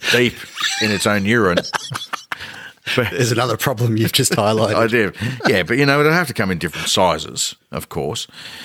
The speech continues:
Speaker 1: But, no, I think there would be, uh, you know, it's not just like a, a, a hole in your pajama pants
Speaker 2: Mm.
Speaker 1: type thing.
Speaker 2: Yeah.
Speaker 1: And there's no flipping and flopping and stuff like that going around.
Speaker 2: You might be better off putting the bag down towards your ankle,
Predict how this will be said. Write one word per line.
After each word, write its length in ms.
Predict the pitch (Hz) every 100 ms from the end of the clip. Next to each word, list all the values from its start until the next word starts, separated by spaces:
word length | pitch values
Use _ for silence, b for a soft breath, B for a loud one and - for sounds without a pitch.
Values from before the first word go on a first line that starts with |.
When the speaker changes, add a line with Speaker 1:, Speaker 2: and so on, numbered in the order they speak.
| B B
Speaker 1:
But, 280 | 117 123 -
no, 100 | 127 92 98
I 120 | 104
think 160 | 104 110
there 120 | 104
would 140 | 98 82
be, 360 | 95 90 92 - -
uh, 420 | 92 90 90 85 - _ - - B B B
you 100 | 110
know, 160 | 90 90
it's 200 | 104 98
not 160 | 139 127
just 200 | 120 110
like 160 | 101
a, 160 | 92 87
a, 160 | - 80 -
a 40 | 92
hole 280 | 90 98 92
in 100 | 87
your 100 | 85
pajama 500 | 92 90 92 87 80
pants 340 | 90 98 95
Speaker 2:
Mm. 40 |
Speaker 1:
type 180 | 85 71
thing. 280 | - - - -
Speaker 2:
Yeah. 120 | - - _
Speaker 1:
And 80 | 87
there's 140 | 98
no 100 | 127
flipping 460 | 110 - 110 110 95
and 160 | 87
flopping 400 | - 92 87 82
and 120 | 85
stuff 240 | 78 82 -
like 140 | 82
that 180 | 78 78
going 180 | 82 80
around. 200 | 76 73
Speaker 2:
You 60 | 185
might 180 | 220 285
be 80 | 233
better 220 | 147 113
off 80 | 101
putting 240 | - 104
the 60 | 92
bag 400 | 85 95 95 92
down 240 | 101 90
towards 400 | 90 95 90 85
your 120 | 80 82
ankle, 320 | 117 -